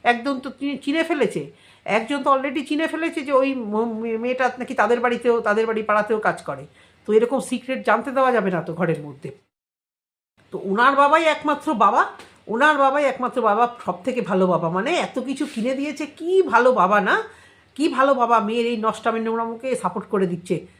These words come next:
কেন তাড়িয়ে দিচ্ছে না বাড়ি থেকে? যতই যা বলুক, যতই ব্ল্যাকমেইল করুক, যতই অসুস্থ হোক, নিজেদের মাথা উঁচু করার জন্য একটু শাসন করা দরকার। আর ছোটোবেলা থেকে ঠিকঠাক শাসন করলে আজকে বলতে বাধ্য হচ্ছি,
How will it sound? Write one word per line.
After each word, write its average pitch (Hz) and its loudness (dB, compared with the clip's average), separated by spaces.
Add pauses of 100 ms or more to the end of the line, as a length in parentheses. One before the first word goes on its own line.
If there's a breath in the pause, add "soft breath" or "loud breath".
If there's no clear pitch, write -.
(120 soft breath)
কেন 254 4
তাড়িয়ে 262 0
দিচ্ছে 240 -4
না 285 0
বাড়ি 190 0
থেকে? 180 -6
যতই 254 0
যা 214 4
বলুক, 160 -6
যতই 233 -2
ব্ল্যাকমেইল 262 -4
করুক, 262 -2
যতই 220 -4
অসুস্থ 240 -2
হোক, 185 -4 (380 soft breath)
নিজেদের 233 0
মাথা 233 2
উঁচু 214 0
করার 277 2
জন্য 262 -4
একটু - -10
শাসন 214 -4
করা 226 2
দরকার। 180 0 (280 loud breath)
আর 196 -14
ছোটোবেলা 262 0
থেকে 262 -6
ঠিকঠাক 302 -2
শাসন 277 0
করলে 269 -2
আজকে 220 -4
বলতে 208 -4
বাধ্য 190 -2
হচ্ছি, 185 -2